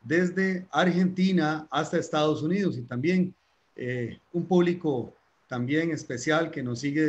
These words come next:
desde España. Eh, así que les agradecemos.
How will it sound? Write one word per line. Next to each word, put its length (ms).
desde 120
España. 540
Eh, 680
así 260
que 220
les 200
agradecemos. 720